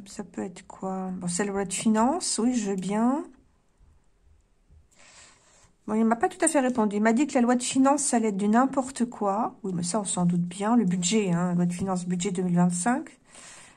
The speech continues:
Oui, mais là, il a pas envie de me dire, hein. Ah, non. Mais où sont passés les sous ? Dans une maison,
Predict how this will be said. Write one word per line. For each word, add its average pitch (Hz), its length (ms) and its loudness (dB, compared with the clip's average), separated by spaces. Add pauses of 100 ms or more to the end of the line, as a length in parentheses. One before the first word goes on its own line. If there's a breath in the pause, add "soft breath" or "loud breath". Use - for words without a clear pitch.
(120)
Oui, 262 180 2
mais 233 180 6
là, 233 220 4
il 208 160 -2
a 190 60 2
pas 302 140 4
envie 370 100 4
de 370 60 -4
me 392 120 0
dire, 381 300 4
hein. 294 200 0
Ah, 247 220 6
non. 277 180 0 (800 soft breath)
Mais 247 200 4
où 262 80 0
sont 330 200 0
passés 302 360 2
les 277 100 4
sous ? 277 500 2 (1700 soft breath)
Dans 240 200 2
une 254 220 4
maison, 202 400 4